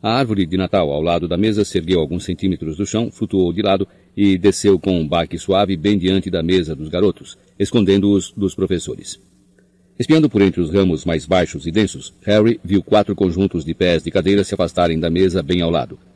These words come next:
Depois ouviu os resmungos e suspiros dos professores e do ministro ao se sentarem. Em seguida, ele viu mais um par de pés, usando saltos altos, turquesa, cintilantes, e ouviu uma voz de mulher. "Uma água de Gilly pequena.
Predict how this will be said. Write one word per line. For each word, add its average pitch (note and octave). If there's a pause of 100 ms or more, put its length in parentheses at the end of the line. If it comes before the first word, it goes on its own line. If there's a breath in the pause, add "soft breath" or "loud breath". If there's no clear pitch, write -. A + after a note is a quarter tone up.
(220)
Depois A#2
ouviu G#2
os F2+
resmungos F#2
e E2
suspiros G2+
dos F#2+
professores G2
e F#2+
do F#2+
ministro G2
ao F2
se -
sentarem. C2+ (1000)
Em A#2
seguida, C3
ele G#2
viu G2
mais G2+
um F2
par F2
de D#2+
pés, F2+
usando F#2
saltos E2+
altos, F2+
turquesa, F2
cintilantes, F2+ (320 soft breath)
e G#2
ouviu A2+
uma G#2
voz F#2
de F#2+
mulher. D#2+ (720)
"Uma G2+
água A#2+
de G2
Gilly G#2+
pequena. F2+